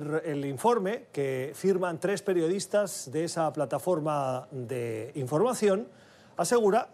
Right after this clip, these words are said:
que habrían tenido contactos personas del régimen de Nicolás Maduro con Rosneft, la, eh, petrolera rusa, con Repsol, la petrolera española, y con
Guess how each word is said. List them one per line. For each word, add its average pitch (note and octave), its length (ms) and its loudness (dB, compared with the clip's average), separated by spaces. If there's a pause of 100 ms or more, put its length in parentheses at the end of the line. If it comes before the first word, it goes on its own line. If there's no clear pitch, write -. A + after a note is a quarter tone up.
que G#3 380 2
habrían G3+ 320 2
tenido A3+ 260 0
contactos G3+ 600 0
personas E3 640 -8
del C3 240 -4
régimen D#3 580 0
de B2 100 -2
Nicolás D#3 380 0
Maduro G3+ 380 2
con G#3 400 0 (360)
Rosneft, F3+ 840 0
la, B2+ 720 0
eh, B2 200 -8
petrolera C#3+ 720 0
rusa, G#3 540 2 (420)
con D3+ 400 4
Repsol, G3+ 540 2 (220)
la C3 200 -6
petrolera C3+ 360 -6
española, G3 560 0 (520)
y G#3 120 2
con A#3 360 2